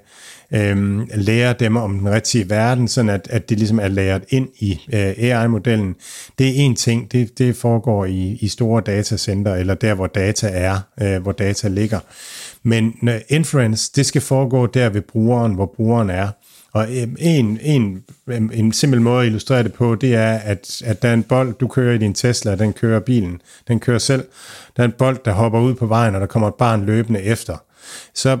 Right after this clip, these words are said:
så skal det helst være sådan, at, at inference, altså konklusionen på den her situation, den kommer med det samme.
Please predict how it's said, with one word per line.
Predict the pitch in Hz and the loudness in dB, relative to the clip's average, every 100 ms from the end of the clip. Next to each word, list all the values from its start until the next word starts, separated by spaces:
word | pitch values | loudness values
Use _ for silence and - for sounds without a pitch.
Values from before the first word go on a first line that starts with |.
| - | -4
så | - 135 | -2 -2
skal | - 147 127 | 0 0 2
det | 117 | 2
helst | 123 139 139 | 0 0 0
være | 127 | 0
sådan, | 120 131 110 | 2 2 0
at, | - 104 - - _ _ - | 0 -2 -2 -10 _ _ -4
at | 101 - | -4 -2
inference, | 123 135 - 107 101 - | 0 0 2 0 0 -2
altså | 123 - 113 | -2 0 0
konklusionen | - 110 - 101 - 156 117 90 | 0 -2 0 -2 0 2 2 0
på | - | -2
den | 101 117 | 0 2
her | 107 | 2
situation, | 98 120 98 92 131 110 | 0 0 -2 0 0 2
den | 107 | 0
kommer | - 120 95 | 0 0 0
med | 92 | -2
det | 98 | -2
samme. | - 92 92 101 | -2 -2 -2 -2